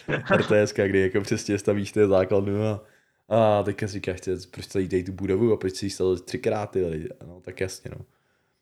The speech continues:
Speaker 2: To přece jenom asi ta Dota je trošičku víc vděčná, protože vidí, že tam někdo někoho zabíjí častějc.
Speaker 1: A rychlejc.
Speaker 2: A, no, no, no. No, i když jako občas taky se nejmají deset minut, kde se nestane skoro nic, jo, to je.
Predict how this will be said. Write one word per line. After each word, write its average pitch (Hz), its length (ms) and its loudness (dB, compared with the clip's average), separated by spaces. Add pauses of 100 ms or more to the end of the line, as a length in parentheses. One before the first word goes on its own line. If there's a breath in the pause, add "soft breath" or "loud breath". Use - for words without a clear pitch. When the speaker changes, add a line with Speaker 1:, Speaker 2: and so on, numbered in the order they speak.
Speaker 2:
To 101 100 -10
přece 104 300 0
jenom 98 160 2
asi 101 180 -2
ta 104 140 0
Dota 101 680 2
je 95 260 0
trošičku 95 520 -6
víc 92 560 -8
vděčná, 98 640 -2 (340 soft breath)
protože 98 240 -6
vidí, 98 200 -2
že 101 100 0
tam 98 120 0
někdo 95 540 2
někoho 95 300 -2
zabíjí 95 540 0
častějc. 92 640 -4 (480)
Speaker 1:
A 131 100 -4
rychlejc. 110 440 -10 (180)
Speaker 2:
A, 90 340 0 (300)
no, 104 260 2
no, 98 100 0
no. 87 220 -4 (240)
No, 120 160 2
i 113 140 2
když 127 260 4
jako 120 220 4
občas - 260 0
taky 110 220 0
se 110 140 -2
nejmají 92 340 -2
deset 90 240 -6
minut, 92 160 -2
kde 87 160 -4
se 85 140 -6
nestane 85 340 -8
skoro 87 240 -6
nic, 85 320 -8
jo, 73 140 -12
to - 120 -16
je. - 60 -12